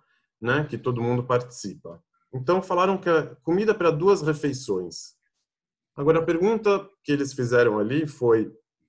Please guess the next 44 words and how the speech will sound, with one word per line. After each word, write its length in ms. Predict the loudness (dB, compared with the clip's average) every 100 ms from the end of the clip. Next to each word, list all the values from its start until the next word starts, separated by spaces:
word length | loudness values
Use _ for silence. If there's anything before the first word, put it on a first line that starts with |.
| -8
é, 160 | -6
duas 260 | 2 2 4
refeições 600 | 0 0 -2 0 0 -2
de 80 | -2
Shabat 520 | -2 2 2 0 -4 -10 -4
ou 100 | -2
duas 340 | 0 0 0 -2
refeições 920 | -2 -2 -4 0 2 2 -2 -10 -20 _ _ _
do 180 | -8 -8
dia 180 | -2 0
de 120 | 0
semana? 520 | 0 0 0 -4 -8 -16 _ _ _ _ _ _ _ _ _ _ _ _ _
Né? 320 | -4 -4 -4 -14 _
Quanta 280 | 4 4 2
comida? 340 | 0 0 2
Porque, 340 | -2 -2 0 0
na 300 | 2 0 0
verdade, 720 | -2 0 0 2 0 -4 -10 _ _ _ _ _ _ _ _ -14
o 120 | 0
que 120 | 0
que 100 | 2
tá 120 | 0
se 160 | -2 -2
tratando 400 | -2 2 2 2
ali, 180 | 2 0
o 140 | -2
dia 420 | -4 0 2 2
que, 280 | 0 -6 -6 -8 -10
que, 220 | -8 -8
que 120 | -10
tá, 420 | -2 0 0 -6 _
o 80 | -14
dia 280 | -2 0 2
do, 320 | 0 -2 -2
do, 340 | -6 -6 -6
que 240 | -8 _ -8
tá 80 |
se 60 | -6
tratando 320 | -2 2 2
é 20 |
o 60 | 2
dia 100 | 0
do 100 | -2
Shabat. 460 | -2 -2 -2 -4